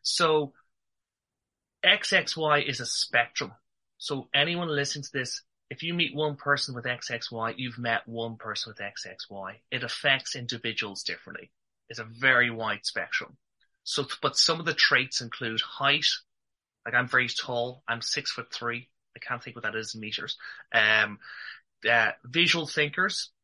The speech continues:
So my background is photography, video production. Um, the guy in the States who set up this foundation, he is a chef, is his background. He's photography. There's guys in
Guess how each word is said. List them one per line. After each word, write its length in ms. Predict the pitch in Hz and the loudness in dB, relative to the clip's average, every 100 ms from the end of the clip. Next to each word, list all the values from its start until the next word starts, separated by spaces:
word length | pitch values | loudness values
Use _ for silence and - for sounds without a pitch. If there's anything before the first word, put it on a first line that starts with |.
| _ _ _ | _ _ _
So 520 | - - 135 127 123 _ _ - | -6 -2 -2 -2 -6 _ _ -6
my 240 | 135 139 | 2 2
background 560 | 135 131 127 - 131 123 | 4 6 6 4 0 0
is 100 | 113 | -8
photography, 640 | - - 123 120 127 131 | -8 -6 0 0 0 -4
video 220 | 123 123 131 | -6 -4 -2
production. 480 | 147 147 - 202 196 _ _ _ _ _ _ | 2 2 2 -4 -10 _ _ _ _ _ _
Um, 520 | 117 113 113 113 110 110 | 2 4 4 0 -4 -8
the 80 | 127 | -4
guy 280 | - 135 135 | 2 6 6
in 80 | |
the 60 | 131 | 4
States 380 | - - 131 135 | -2 -2 -2 -2
who 80 | 135 | -2
set 180 | - | 0
up 80 | 127 | 0
this 160 | - 123 | 0 -2
foundation, 600 | 135 127 123 127 143 139 | 0 0 -2 -4 -4 -6
he 320 | - 147 135 - | -8 -6 -8 -8
is 100 | 123 | -6
a 60 | 120 | 2
chef, 640 | - 147 135 147 - - _ _ - | 2 6 6 4 -2 -10 _ _ -16
is 100 | 139 | -12
his 80 | 135 | 2
background. 600 | 139 143 156 143 143 143 - - _ _ | 2 4 4 4 2 -2 -14 -20 _ _
He's 160 | 135 - | -6 -6
photography. 680 | - 131 147 139 156 156 - _ - - - | -2 4 4 2 -4 -8 -12 _ -20 -16 -6
There's 160 | 139 | -2
guys 360 | - 143 139 127 | 4 6 6 4
in 180 | 127 | -4